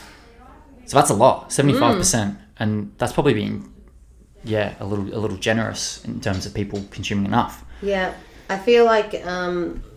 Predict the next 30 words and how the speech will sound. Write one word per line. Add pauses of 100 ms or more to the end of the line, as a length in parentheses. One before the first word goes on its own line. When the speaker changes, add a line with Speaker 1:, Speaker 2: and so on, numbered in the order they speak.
Speaker 3:
s-,
'cause (240)
everyone's
being (140)
healthy
or
health
conscious, (440)
um,
and
they've
taken,
taken
a
lot
of
salt
out
of
food. (640)
The
sodium's
not
very (180)
high
in
a
lot
of
things,